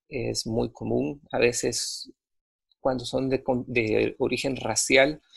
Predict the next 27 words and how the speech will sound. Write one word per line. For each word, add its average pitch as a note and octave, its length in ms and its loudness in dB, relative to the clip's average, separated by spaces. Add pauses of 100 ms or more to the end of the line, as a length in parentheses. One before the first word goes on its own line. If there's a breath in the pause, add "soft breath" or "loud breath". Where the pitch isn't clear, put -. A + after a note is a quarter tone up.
(280 soft breath)
generalmente C3 720 0
en A2+ 100 -2
pacientes A2+ 480 -6
afroamericanos A#2+ 920 -2 (320)
no A#2+ 240 -2
van A#2+ 180 2
a A2+ 40 2
encontrar A2 760 -2
mayor A#2 840 -2
manifestación A#2 800 0
y B2 40 2
es A2+ 140 -2
un A#2+ 140 -2
número B2 380 2
que - 120 -16
solo A#2 220 0
hay A2 100 0
que - 120 -10
monitorizar. A2 800 -2 (840 loud breath)
Pero C3+ 180 2
si C#3+ 120 -2
hay C#3+ 100 6
pacientes D3 600 0
que - 140 -14
tienen C3 320 2
infecciones B2+ 640 0
recurrentes, B2+ 920 -2